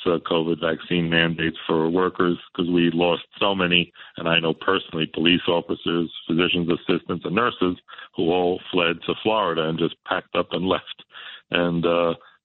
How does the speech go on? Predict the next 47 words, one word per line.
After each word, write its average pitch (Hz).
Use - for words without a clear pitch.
that, 87
that's 85
hopefully 87
gonna 82
stop, 92
so 87
we 85
start, 85
stop 95
having 87
this 82
brain 90
drain 85
from, 82
uh, 85
New 82
York. 95
And, 92
uh, 92
that's 95
really 95
what's, 85
uh, 82
happening 87
right 85
now 85
in 80
the 78
world 82
of, 80
uh, 80
covid. 120
And 92
eventually, 90
like 82
we 90
said, 101
these 82
viruses 85
will 87
coexist 92
with 117
us 113
like 87
the 95
other 92
hundred 87